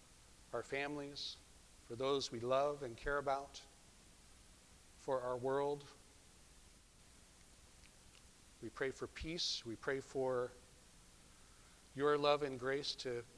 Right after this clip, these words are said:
to transcend our divisiveness. There's lots of things that we, we would like to see you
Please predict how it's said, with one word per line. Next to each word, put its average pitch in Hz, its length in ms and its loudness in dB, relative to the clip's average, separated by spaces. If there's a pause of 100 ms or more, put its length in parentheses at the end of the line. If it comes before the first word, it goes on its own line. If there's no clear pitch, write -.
(180)
to 113 120 -8
transcend 135 840 -2 (1120)
our 123 100 2
divisiveness. 139 1000 -2 (4000)
There's - 200 -10
lots 151 260 6
of 139 60 -10
things 143 320 -4
that 123 140 -4
we, 139 360 -4 (1600)
we 151 100 -2
would 175 180 6
like 143 360 2
to 135 100 -8
see - 280 -2
you 139 300 -6